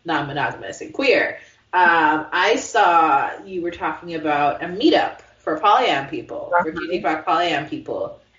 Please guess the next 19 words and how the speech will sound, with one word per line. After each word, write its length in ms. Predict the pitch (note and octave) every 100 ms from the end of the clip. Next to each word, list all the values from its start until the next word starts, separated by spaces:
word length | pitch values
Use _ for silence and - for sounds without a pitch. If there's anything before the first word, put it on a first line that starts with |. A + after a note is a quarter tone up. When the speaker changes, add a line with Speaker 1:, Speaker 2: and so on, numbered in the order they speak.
| _
Speaker 1:
in 120 | D#3+
L 220 | D#3+ F3+
A. 380 | C4 - - - - _ -
And 100 | F3
I 240 | G#3+ A3+
was 120 | A3+
like, 180 | A#3 F#3+
"Well, 200 | F3+ E3+
this 340 | E3 G#4+ B4+ G#4+
is 320 | F4 D#4 - -
interesting. 840 | A#4+ A#4 - B3 - - D#3+ C#3 -
I 180 | -
wanna 180 | F#3+ E3+
hear 300 | B3+ - C4
more 180 | A3 A3+
about 360 | F#3+ E3+ D#3 D3+
that." 380 | G#3 F3 - -
<laughs> 40 | - -
So 600 | - - D#4 B3 F#3+ F#3